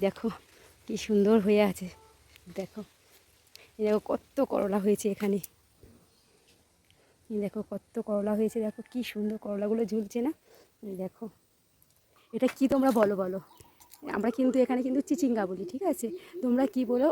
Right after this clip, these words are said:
অবশ্যই কিন্তু জানাবে। চিচিঙ্গাটা কেমন হয়েছে দেখেছো? মানে একদম কেমনভাবে হয়েছে দেখো, কি সুন্দর লাগছে না দেখতে, যেন মাথায় দিলে মাথায় হেয়ার ব্যান্ডের মতো, আর একটা অন্যরকম দেখতে লাগছে। তোমরা কিন্তু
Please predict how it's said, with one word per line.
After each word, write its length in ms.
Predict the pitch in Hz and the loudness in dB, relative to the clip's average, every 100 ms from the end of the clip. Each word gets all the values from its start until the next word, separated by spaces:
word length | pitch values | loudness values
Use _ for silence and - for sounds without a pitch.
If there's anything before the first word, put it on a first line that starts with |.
| - | 2
অবশ্যই 280 | 240 - 254 | 0 -2 -2
কিন্তু 120 | 247 226 | 0 0
জানাবে। 160 | 208 - | 0 -4
চিচিঙ্গাটা 320 | 226 247 254 247 | -6 -4 -4 -2
কেমন 160 | 233 240 | 0 4
হয়েছে 180 | 262 302 | 4 4
দেখেছো? 220 | 359 381 247 220 | 4 4 2 2
মানে 140 | 254 247 | 0 0
একদম 260 | 196 202 302 370 427 - - 427 - - | -2 0 0 0 -4 -14 -16 -16 -12 -2
কেমনভাবে 500 | 214 240 339 285 294 294 | 4 8 8 8 6 6
হয়েছে 200 | 247 320 254 | 6 4 0
দেখো, 180 | - 440 - - - - | 0 -4 -6 -12 -20 0
কি 80 | 339 - | 0 4
সুন্দর 240 | 262 277 302 | 4 6 6
লাগছে 220 | 247 233 320 | 4 2 2
না 60 | 330 285 | 4 2
দেখতে, 220 | - 415 453 - - | 2 0 0 -4 -2
যেন 120 | 233 294 302 | 4 8 8
মাথায় 260 | 220 214 320 | 8 6 4
দিলে 140 | 254 311 254 | 6 6 6
মাথায় 200 | 233 311 | 6 6
হেয়ার 180 | 240 233 | 6 4
ব্যান্ডের 220 | 254 294 320 | 4 4 4
মতো, 160 | 320 453 508 - - | 6 4 2 -4 -6
আর 60 | 214 226 | -2 -2
একটা 140 | - - 311 | -2 -2 6
অন্যরকম 440 | 381 370 330 302 262 | 8 10 8 6 4
দেখতে 160 | 254 233 | 4 -2
লাগছে। 240 | 196 185 196 - - | -4 -6 -10 -16 -14
তোমরা 160 | - 240 | -4 0
কিন্তু 140 | 277 | 2